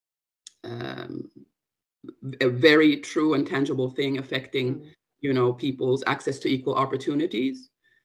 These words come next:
Speaker 1: and, um, showing, you know, I think this is where, I, like I said, uh, our work is very much based on, on the data fr-, we received, we received from Fundamental Rights Agency, which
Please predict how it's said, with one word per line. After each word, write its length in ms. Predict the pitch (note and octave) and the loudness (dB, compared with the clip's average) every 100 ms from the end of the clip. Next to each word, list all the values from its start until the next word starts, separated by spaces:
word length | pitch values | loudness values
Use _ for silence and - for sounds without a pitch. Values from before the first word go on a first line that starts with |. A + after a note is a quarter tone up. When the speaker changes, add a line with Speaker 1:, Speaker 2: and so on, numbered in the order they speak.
| _ - | _ -6
Speaker 1:
and, 580 | D3 C3+ C3 B2+ C3 B2+ _ - | -2 2 4 6 4 0 _ -8
um, 640 | B2+ B2 B2+ B2 A#2 - - | -4 -2 -2 -2 -4 -8 -12
showing, 680 | - C3 B2+ C3 C3 C3 - | -4 2 4 4 2 0 2
you 100 | C#3 | 2
know, 80 | B2 | 4
I 80 | C#3+ | 2
think 160 | C#3+ | 2
this 160 | D3+ D#3 | 2 2
is 140 | C#3+ | 0
where, 260 | C#3 C3+ - | 2 2 2
I, 80 | B2+ | -2
like 320 | - C3 C3+ | -2 -2 -2
I 60 | |
said, 320 | C3+ D3+ C#3+ - | -2 0 -2 -2
uh, 220 | A#2+ B2 | -6 -2
our 260 | C3+ C#3 C3 | 0 0 2
work 220 | C3 B2+ | 0 0
is 100 | B2+ | -2
very 220 | C#3 C#3 | 2 2
much 260 | C3 B2+ D3 | 2 -2 -2
based 320 | C3 B2+ - B2 | 0 0 -2 0
on, 240 | A#2+ A#2+ | 0 0
on 100 | B2 | 0
the 60 | B2 | 2
data 400 | B2+ B2 C3+ A#2+ | 2 2 -2 -8
fr-, 220 | - - | -10 -8
we 120 | B2 | -6
received, 420 | C3 C3+ A#2+ B2 - | -4 -2 -2 -4 -6
we 160 | B2+ B2 | -6 -4
received 400 | B2+ B2 B2 B2 | -4 -4 -6 -6
from 200 | B2 A#2+ - | -8 -8 -4
Fundamental 520 | B2+ B2 B2+ B2+ B2 | -2 0 -2 -2 -4
Rights 260 | B2+ B2+ B2+ | -4 -2 -2
Agency, 540 | C#3 C3+ B2+ B2 B2 - - _ - | 0 -2 -2 -4 -4 -8 -20 _ 2
which 520 | C#3 C3+ - - | 6 6 4 -8